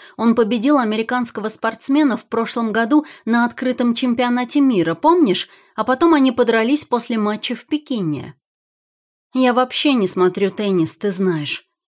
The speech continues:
напоминаю я, прежде чем впиться глазами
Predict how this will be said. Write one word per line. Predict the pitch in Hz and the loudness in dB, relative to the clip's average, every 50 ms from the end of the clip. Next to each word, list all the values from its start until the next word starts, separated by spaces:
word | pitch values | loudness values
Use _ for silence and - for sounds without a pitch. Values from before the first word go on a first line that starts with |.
| _ _ _ _ | _ _ _ _
напоминаю | - 175 180 175 180 185 175 170 160 156 151 151 151 151 147 | -2 -2 0 0 0 0 2 2 2 2 0 0 -2 -4 -4
я, | 139 151 175 202 233 233 233 _ _ _ _ _ | -4 -4 -4 -4 -6 -8 -10 _ _ _ _ _
прежде | - 285 320 330 302 294 302 285 | -2 -2 0 0 0 -2 -2 -2
чем | 277 - 285 262 226 | -2 -2 -4 -4 -6
впиться | - _ - 254 247 - - 254 | -8 _ -10 -10 -8 -8 -8 -6
глазами | 220 226 220 220 208 202 220 233 233 233 226 - | -4 -4 -4 -4 -4 -4 -4 -2 -2 -2 -2 -4